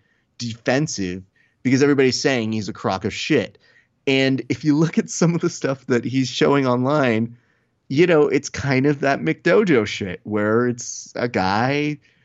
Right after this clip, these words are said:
showing you how to fend off between two attackers that doesn't make any sense. And, you know, how sometimes if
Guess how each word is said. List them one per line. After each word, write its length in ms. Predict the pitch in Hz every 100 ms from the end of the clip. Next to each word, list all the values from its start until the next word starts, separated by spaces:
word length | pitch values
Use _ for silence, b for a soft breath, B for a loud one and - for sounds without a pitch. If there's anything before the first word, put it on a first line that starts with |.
| _ -
showing 420 | - 101 117 135
you 140 | 143
how 120 | 135 131
to 100 | 127
fend 320 | 131 131 135
off 260 | 139 135 -
between 440 | 143 156 151 156
two 220 | - 175
attackers 800 | 170 175 180 175 113 101 92 92
that 140 | 101
doesn't 260 | 85 120 131
make 180 | 127 135
any 140 | 147
sense. 680 | 143 - 156 110 - - - b b b b b
And, 500 | 113 127 135 143 135 - b b b
you 160 | 127 170
know, 320 | 135 147 156
how 320 | 151 143 147
sometimes 840 | - 147 151 - 147 143 123 110
if 180 | 127